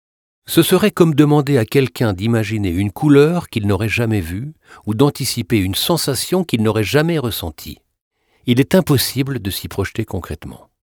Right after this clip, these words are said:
Il est donc normal que vous ne sachiez pas à quoi vous attendre. Rappelez-vous simplement que vous n'avez absolument rien à y perdre et tout à y gagner. Promettez-vous de ne plus jamais toucher à une cigarette, de ne plus jamais mettre de nicotine dans votre corps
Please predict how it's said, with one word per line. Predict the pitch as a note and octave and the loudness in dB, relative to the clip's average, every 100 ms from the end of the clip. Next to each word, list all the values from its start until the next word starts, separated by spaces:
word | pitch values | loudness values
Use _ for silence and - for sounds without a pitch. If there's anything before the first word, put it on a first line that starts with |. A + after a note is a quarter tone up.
| _ _ _ _ | _ _ _ _
Il | B2 | 2
est | C#3 | 6
donc | D3 A#2 | 6 6
normal | B2 G2+ C3 G3+ G#3+ | 2 4 2 2 0
que | G2+ | -2
vous | F#2+ | -2
ne | F#2+ | -2
sachiez | F2 - - | -4 -6 -10
pas | - D3+ | -6 -4
à | F3+ - | -4 -6
quoi | - G#2+ | -4 -2
vous | E2+ E2 | -2 -4
attendre. | A#2 - F3 A#2 C#2+ - _ _ _ _ _ | -6 -6 -8 -8 -12 -20 _ _ _ _ _
Rappelez-vous | - - C#3 - C#3 B2 C#3+ | -4 2 2 2 2 2 0
simplement | - C#3 C#3 B2 B2 B2+ | 0 2 4 4 4 4
que | A#2 G#2+ | 2 0
vous | A2 | 2
n'avez | A2 A2+ - - | 4 2 0 -4
absolument | G#3+ - - C#3+ C#3 B2+ B2 A2 | -4 -4 -2 0 2 2 2 0
rien | F2+ F#2 B2 A#2+ G2 | -2 -4 -4 -2 -4
à | |
y | F2 | -6
perdre | - A2+ C3 D3+ D#3+ D#3 _ _ _ _ _ | -4 -4 -2 -2 -6 -8 _ _ _ _ _
et | G#2 | -6
tout | F2+ - C#3 - | -4 -6 -6 -4
à | D3 | -4
y | B2+ | -2
gagner. | G#2+ E2 C#2+ A1 - _ _ _ _ _ _ _ _ _ - | -2 -4 -6 -10 -14 _ _ _ _ _ _ _ _ _ 0
Promettez-vous | F3+ G#3 G#3+ G3+ F#3+ | 4 4 4 4 4
de | F3 | 4
ne | E3+ E3+ | 4 2
plus | - G3 | 2 2
jamais | E3 E3+ | 2 0
toucher | D#3+ D#3 - | 0 0 2
à | D3 | 0
une | C#3 | -2
cigarette, | B2+ G#2+ F2 E2+ - - _ _ | -2 -2 -4 -8 -14 -20 _ _
de | G#2 | 0
ne | B2+ | 2
plus | A2+ D3+ F#3 | 2 4 4
jamais | E3 D#3+ | 4 4
mettre | D3 C#3+ A#2+ | 4 2 2
de | B2 | 2
nicotine | B2+ - B2 A#2+ G2+ | 2 0 -2 -2 2
dans | C#3 | 4
votre | D3 D3 B2+ | 4 0 -2
corps | - A#2+ A#2+ - | -2 0 0 -4